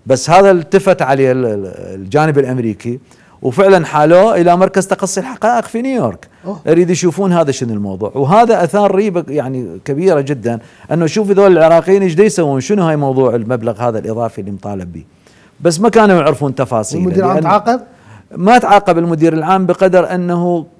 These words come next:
Speaker 1: كان وزير التجارة اعتقد في وقتها أنه هذه إخفاقة من مصرف الرافدين.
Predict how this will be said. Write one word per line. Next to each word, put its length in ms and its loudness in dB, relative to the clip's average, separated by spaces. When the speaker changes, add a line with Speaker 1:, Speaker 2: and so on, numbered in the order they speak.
Speaker 1:
كان 200 0
وزير 340 2
التجارة 540 0
اعتقد 440 0
في 160 -4
وقتها 580 0
أنه 460 2
هذه 240 0
إخفاقة 460 -2
من 100 -4
مصرف 380 -4
الرافدين. 500 -6